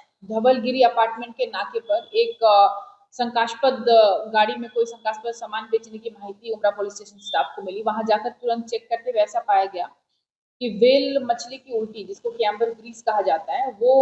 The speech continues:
शायद उनके पास वहां पर है और भारतीय नागरिक सुरक्षा संहिता एक सौ छह के अंदर इनको कब्जे करते हुए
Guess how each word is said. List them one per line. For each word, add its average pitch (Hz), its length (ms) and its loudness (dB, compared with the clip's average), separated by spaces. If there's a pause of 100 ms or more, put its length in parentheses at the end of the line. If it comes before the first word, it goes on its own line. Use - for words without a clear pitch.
(320)
शायद 226 480 -2
उनके 220 140 -6
पास 202 300 -2
वहां 190 160 -8
पर 190 240 -10
है - 80 -6
और 220 220 4 (260)
भारतीय 214 340 -4
नागरिक 220 340 -6
सुरक्षा 220 340 -12
संहिता 208 340 -6
एक 196 140 0
सौ 220 120 -16
छह 214 200 -14
के 208 120 -12
अंदर 226 280 -10
इनको 208 220 -10
कब्जे 202 300 -6
करते 208 320 -8
हुए 190 160 -10